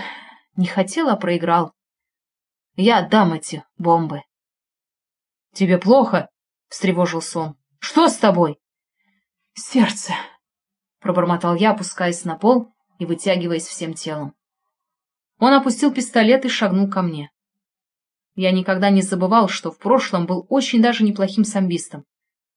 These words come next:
Наконец он оказался на достаточном расстоянии. Левую свою ногу я завел ему за пятку, а правой ударил по колену.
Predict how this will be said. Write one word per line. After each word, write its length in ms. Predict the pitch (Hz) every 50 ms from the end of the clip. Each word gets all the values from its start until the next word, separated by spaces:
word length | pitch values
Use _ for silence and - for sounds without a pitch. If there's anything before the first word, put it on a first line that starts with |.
| _ _ _ _ _ _ _ _ -
Наконец 440 | 214 226 226 311 320 349 339 -
он 100 | 294 285
оказался 500 | 277 269 269 247 233 302 311 294 - -
на 120 | 233 226 202
достаточном 600 | 202 196 196 - 220 226 220 - - - 208 190
расстоянии. 640 | 190 185 - - 170 165 170 156 143 143 143 139 - _ _ _ _ _ _ _ _ _ _ _ _ _ _ _ _ _ _ _ -
Левую 340 | 185 226 285 294 285 285
свою 300 | 269 - - 254 262 254
ногу 240 | 247 262 262 247 214
я 180 | 208 180 190 180
завел 340 | 180 190 180 180 185 175 175
ему 120 | 175 175
за 160 | 170 175 160
пятку, 520 | - - 226 247 247 - - 254 247 - _ _ _ _ _ _
а 100 | - 170
правой 460 | 175 - 190 202 240 262 254 254 247 -
ударил 460 | - 165 147 156 156 185 196 180 180
по 80 | - 175
колену. 500 | - 170 160 156 151 143 147 147 143